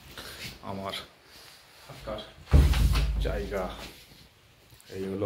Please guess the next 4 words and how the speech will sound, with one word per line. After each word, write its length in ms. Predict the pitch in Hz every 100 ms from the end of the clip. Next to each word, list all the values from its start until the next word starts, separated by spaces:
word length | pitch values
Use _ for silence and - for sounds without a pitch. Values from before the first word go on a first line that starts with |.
| 101
আমার 180 | 104 101 101 - - - - _ 104
ল্যাপটপ, 520 | 104 104 - 107 117 - - - - _ _ _ _ _ _ _ _ _ - - _ _ 98
আর 260 | 90 90 92 - - 101
মাইক্রোফোন, 580 | 98 98 107 107 98